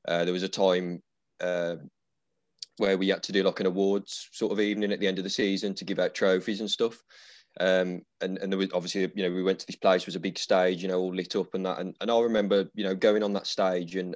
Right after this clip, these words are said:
and, and just looking back at where the lights, and because the lights are there as well, you know, you can't see enough, you can't make out who anyone is. And it was just like, my knees were obviously shaking, my hands was going, I couldn't even think about what I had to say.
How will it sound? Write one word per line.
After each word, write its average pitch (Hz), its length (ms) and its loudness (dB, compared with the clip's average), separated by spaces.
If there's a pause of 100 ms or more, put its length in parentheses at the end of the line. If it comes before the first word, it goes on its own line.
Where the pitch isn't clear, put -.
(100)
and, 92 160 -6 (100)
and 98 140 -4
just 104 200 -4
looking 110 440 0
back - 260 -2
at - 80 -4
where 95 160 0
the 92 60 -2
lights, 95 420 0
and 104 60 -4
because 110 240 -4
the 107 80 4
lights 101 360 2
are 98 60 -4
there 90 300 2
as 90 100 -8
well, 98 140 2
you 95 100 -6
know, 87 80 -4
you 101 140 -4
can't 113 240 0
see 98 240 -2
enough, 90 320 -6
you 110 100 -8
can't 104 260 -2
make 98 240 -2
out 95 140 -2
who 98 100 -2
anyone 92 300 -2
is. 87 240 -8 (560)
And 98 80 -2
it 104 100 -2
was 101 120 -8
just 107 200 -6
like, 82 140 0
my 92 60 -4
knees 101 400 0
were 101 100 -4 (440)
obviously 92 300 -6
shaking, 95 540 -2
my 95 100 -2
hands 98 260 -2
was 98 120 -8
going, 101 240 4
I 98 60 -2
couldn't 110 220 -2
even 98 180 -2
think 101 280 -2
about 98 220 0
what 95 160 -4
I 92 40 -4
had 92 180 -6
to 95 80 -10
say. 90 320 2